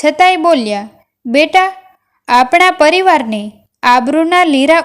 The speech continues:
ઉડાડ્યા છે એ લોકોએ. વળી સમાજના રીત રિવાજ મુજબ સંબંધ પણ છૂટો થયો છે. છતાંય મને ખબર છે કે છોકરાનો કોઈ વાંક નહોતો,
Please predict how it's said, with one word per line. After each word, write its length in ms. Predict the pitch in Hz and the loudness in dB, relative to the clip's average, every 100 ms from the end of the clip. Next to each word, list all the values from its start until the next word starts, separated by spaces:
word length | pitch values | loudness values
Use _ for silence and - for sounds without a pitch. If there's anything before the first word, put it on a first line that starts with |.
| 302 | -2
ઉડાડ્યા 460 | 302 330 349 359 | 0 0 2 2
છે 560 | 359 277 233 214 - _ _ _ _ | 2 -2 -4 -6 -16 _ _ _ _
એ 180 | 285 339 | 0 2
લોકોએ. 600 | 320 302 302 220 208 208 - _ _ - | 2 2 0 -2 -4 -10 -16 _ _ -8
વળી 480 | 240 302 349 233 214 - _ - | -2 0 0 -4 -8 -18 _ -10
સમાજના 760 | - 262 254 294 - 320 359 349 | -4 -2 0 -2 -2 -2 0 0
રીત 320 | 262 277 311 | 0 -2 -4
રિવાજ 380 | 339 349 359 349 | 0 2 0 0
મુજબ 380 | 370 330 262 196 196 - _ _ | -6 -2 -4 -4 -12 -20 _ _
સંબંધ 520 | - - 262 294 311 311 | -6 -4 0 0 0 0
પણ 260 | 359 359 339 | 0 0 -4
છૂટો 300 | 285 277 359 | -6 -2 -2
થયો 400 | 359 339 359 294 | 0 0 2 0
છે. 320 | 233 220 208 - _ _ _ - - | -2 -10 -12 -18 _ _ _ -6 0
છતાંય 440 | 359 359 247 208 - _ _ _ | 0 2 0 0 -10 _ _ _
મને 340 | 233 269 339 359 | -2 0 0 0
ખબર 400 | 349 277 320 339 | -2 0 0 0
છે 240 | - 392 | 0 -2
કે 500 | 330 226 202 208 _ _ _ - 294 | -2 -6 -8 -14 _ _ _ -6 -2
છોકરાનો 520 | 294 339 339 359 370 | -2 0 0 2 0
કોઈ 300 | 359 349 349 | 0 0 2
વાંક 360 | 269 240 277 | 2 0 0
નહોતો, 640 | 339 349 330 240 202 214 | -2 -2 -2 -6 -8 -10